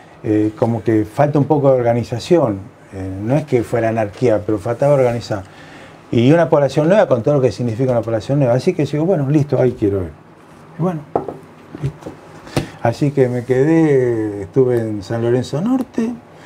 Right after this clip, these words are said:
y habré estado, está bien, se me fue la mano,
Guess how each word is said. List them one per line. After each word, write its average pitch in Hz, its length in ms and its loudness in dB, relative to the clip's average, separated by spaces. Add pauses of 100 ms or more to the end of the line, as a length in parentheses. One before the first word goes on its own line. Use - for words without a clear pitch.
(720)
y 104 180 2
habré 120 280 0
estado, 123 800 -2 (920)
está 107 220 -8
bien, 98 200 -2
se - 120 -8
me 98 120 -4
fue 113 140 -4
la 113 120 -4
mano, 92 400 -6